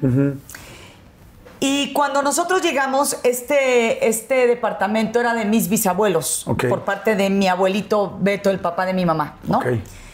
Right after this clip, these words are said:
Speaker 2: Y entonces, eh, yo me acuerdo,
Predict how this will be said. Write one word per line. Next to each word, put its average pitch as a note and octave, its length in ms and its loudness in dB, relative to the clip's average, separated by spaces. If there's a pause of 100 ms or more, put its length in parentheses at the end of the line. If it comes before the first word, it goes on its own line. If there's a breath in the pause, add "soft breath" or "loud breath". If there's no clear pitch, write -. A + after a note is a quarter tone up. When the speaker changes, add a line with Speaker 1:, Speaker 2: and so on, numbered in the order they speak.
(240 loud breath)
Speaker 2:
Y A3+ 120 2
entonces, D4+ 720 -2
eh, A3+ 680 2
yo A3+ 300 2
me F#4 80 0
acuerdo, A3 580 0